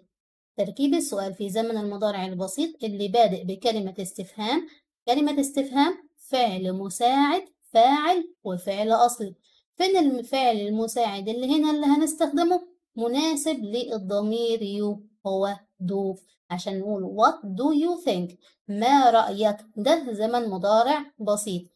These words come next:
أما النص التاني من السؤال هنا بيقول they are doing at the moment، ماذا يفعلون في هذه اللحظة؟ يبقى هو كده بيسألك عن رأيك فيما يفعلوه في هذه اللحظة. يبقى احنا الفراغ اللي محتاجينه هنا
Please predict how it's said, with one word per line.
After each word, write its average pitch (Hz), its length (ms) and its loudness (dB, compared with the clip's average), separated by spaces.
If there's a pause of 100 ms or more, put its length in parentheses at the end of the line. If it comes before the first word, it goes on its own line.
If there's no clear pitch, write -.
(360)
أما 359 240 4
النص 294 300 2
التاني 220 340 -2
من 180 60 0
السؤال 220 440 -2
هنا 320 260 2
بيقول 220 300 -4 (300)
they 320 420 4
are 247 300 2
doing 233 400 -2
at 208 380 0
the 269 80 0
moment، 277 400 4 (180)
ماذا 208 420 2
يفعلون 240 760 -2
في 185 340 -6
هذه 233 500 2
اللحظة؟ 247 640 0 (180)
يبقى 190 320 -6
هو 226 300 4
كده 190 160 0
بيسألك 208 580 -2
عن 214 260 -4
رأيك 302 440 4 (440)
فيما 381 600 2
يفعلوه 277 760 0
في 220 300 -6
هذه 208 420 0
اللحظة. 185 420 -6 (500)
يبقى 196 300 -4
احنا 208 340 -6 (120)
الفراغ 226 540 4
اللي 262 120 -2
محتاجينه 302 600 4
هنا 381 180 4